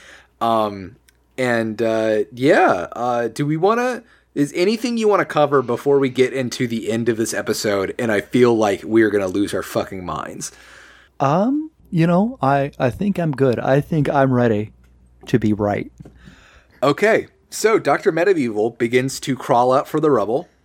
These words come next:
Speaker 1: uh, ready to monologue again and re-challenge them for another fight. Uh, but the cat fucking tells him that he failed and that he will take it from
Speaker 2: <laughs>
Speaker 1: here. Mitch, you were right about the fucking cat.
Speaker 2: The cat was a leader. I was right. I was right. I've never once been wrong, and I'm gonna live forever.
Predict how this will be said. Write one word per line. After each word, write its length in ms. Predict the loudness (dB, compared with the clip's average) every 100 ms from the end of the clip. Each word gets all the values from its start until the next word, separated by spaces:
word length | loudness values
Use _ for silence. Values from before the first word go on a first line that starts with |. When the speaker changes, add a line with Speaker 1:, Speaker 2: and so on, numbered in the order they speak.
| _ _ _ -8
Speaker 1:
uh, 440 | -6 -4 -4 -6
ready 400 | -4 0 2 2
to 340 | -2 -2 0 0
monologue 520 | 0 2 4 2 0
again 280 | 0 0 0
and 160 | -2
re-challenge 560 | -4 -2 -2 -2 -4 -4
them 180 | -4 -4
for 160 | -2
another 200 | -2 -2
fight. 360 | -2 -2 -4 -6 -20 -20 -20 -20 _
Uh, 340 | 0 2 0 -2 -14 -20 -10
but 200 | 0 2
the 100 | 4
cat 360 | 0 0 0 -2
fucking 460 | -2 -2 0 -2 -2
tells 320 | 0 0 0
him 160 | 0
that 100 | 0
he 80 | -4
failed 580 | -8 -4 -2 -4 -8 -14 _ _ _ _ _
and 200 | -2 2
that 180 | 2 0
he 160 | 0 2
will 160 | 2
take 200 | 2 0
it 160 | -2 -2
from 200 | -2 -2
Speaker 2:
<laughs> 0 |
Speaker 1:
here. 280 | -2 -4 -6 -12 -14
Mitch, 360 | -4 -2 0 0
you 100 | 0
were 120 | 0
right 220 | 2 0
about 200 | 2 0
the 80 | -2
fucking 420 | -4 -4 -2 -6
cat. 380 | -6 -2 -2 -4 -12 -12 -10 -12 0
Speaker 2:
The 140 | 0
cat 220 | 2 -2
was 140 | 0 0
a 60 |
leader. 280 | 0 0 0 0
I 160 | 0
was 200 | 0 0
right. 240 | 0 0 0
I 40 |
was 140 | 0
right. 140 | 0 0
I've 160 | -2 -2
never 220 | 0 0
once 340 | -2 -2 -2
been 120 | 0 0
wrong, 260 | 2 0
and 100 | 0
I'm 100 | 0
gonna 140 | 0 0
live 180 | 0 -2
forever. 560 | 0 2 2 0 -6